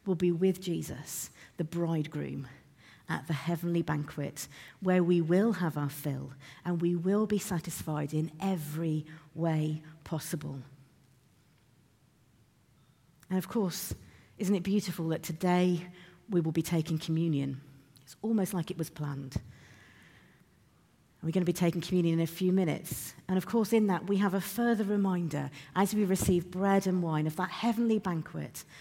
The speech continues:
of all that Jesus can do through us and in us. And so maybe as you come up for communion this morning,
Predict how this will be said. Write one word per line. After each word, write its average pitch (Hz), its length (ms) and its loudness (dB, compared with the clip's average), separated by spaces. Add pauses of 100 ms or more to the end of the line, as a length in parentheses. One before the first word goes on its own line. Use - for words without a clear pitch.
(480)
of 175 160 -2
all 220 220 4
that 196 140 2
Jesus 170 360 2
can 180 160 -2
do 175 260 2
through 214 540 0
us - 520 -8 (300)
and 165 420 0
in 165 220 0
us. - 500 -8 (1600)
And 202 100 -4
so 220 140 2
maybe 190 520 2 (120)
as 180 320 0
you 175 200 0
come 185 320 -2
up 170 200 -2
for - 160 -8
communion 175 480 2
this 160 200 -4
morning, 151 460 -2